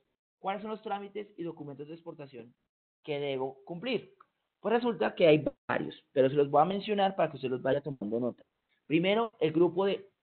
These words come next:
previos al despacho. Trámite número uno, por naturaleza, regístrese, por favor, como exportador. ¿Dónde? Con la dian. Ya le expliqué cómo se hace.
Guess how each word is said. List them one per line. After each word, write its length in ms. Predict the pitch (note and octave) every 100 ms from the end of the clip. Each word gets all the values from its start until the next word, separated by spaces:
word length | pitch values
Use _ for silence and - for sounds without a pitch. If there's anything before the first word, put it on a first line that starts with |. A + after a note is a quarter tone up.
| -
previos 440 | G3 G3+ G3+ G3
al 180 | F3+ D3+
despacho. 500 | C3+ - G#2 - - _ _ _ _ _ _ _ _ _ _
Trámite 340 | G3 G#3+ A#3 A3
número 320 | G#3+ A3+ G#3
uno, 340 | G#3 G#3 A3 - _ _ _ _ _ _
por 300 | - F3 E3+ -
naturaleza, 720 | E3+ E3 F#3 F3+ G3+ A3+ A3+ - _ -
regístrese, 880 | C3+ D3+ C#3+ E3+ F3 D#3 F#3 F3+ F3
por 240 | D#3+ D3
favor, 480 | D#3 D#3+ F3 F3+ F#3 _ _ _
como 120 | C#3+
exportador. 600 | - C#3 B2+ B2 A#2 -
¿Dónde? 360 | A#2+ E3+ G3 G3+
Con 140 | F#3
la 100 | D3
dian. 260 | A#2+ A2 - _
Ya 120 | -
le 80 | F#2
expliqué 320 | - - -
cómo 220 | - F#2+
se 100 | F#2+
hace. 180 | - _